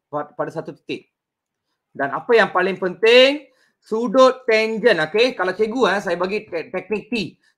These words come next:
Tangent bermula dengan T. T four. Ah, T four what? T four,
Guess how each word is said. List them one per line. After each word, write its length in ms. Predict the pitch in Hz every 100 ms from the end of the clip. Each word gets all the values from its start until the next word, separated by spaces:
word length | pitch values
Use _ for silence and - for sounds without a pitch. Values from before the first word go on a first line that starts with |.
| -
Tangent 480 | 175 190 233 233 190
bermula 320 | 185 208 214
dengan 320 | 185 190 185
T. 320 | 226 185 123
T 240 | - 247 233
four. 480 | 240 202 - - _ _ _ _ _
Ah, 160 | 135 131
T 160 | 240
four 320 | 247 240 226 254
what? 160 | - - _ _ _ _ _ _ _ _ _ _ -
T 160 | 214 202
four, 560 | 220 233 269 311 -